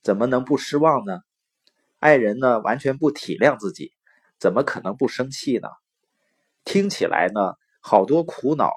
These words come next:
好像是有情可原的。但是呢，如果面对这些情况，能激发正向力来处理这些问题，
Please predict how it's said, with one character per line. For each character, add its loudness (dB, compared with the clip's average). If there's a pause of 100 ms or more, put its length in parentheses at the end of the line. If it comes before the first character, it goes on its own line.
(100)
好 0
像 -2
是 0
有 0
情 -12
可 -14
原 -8
的。 -4 (840)
但 10
是 -2
呢， 6
如 6
果 0
面 4
对 2
这 2
些 2
情 -8
况， 0 (380)
能 4
激 -2
发 0
正 4
向 -2
力 -4 (200)
来 8
处 4
理 4
这 -4
些 -2
问 -2
题， -12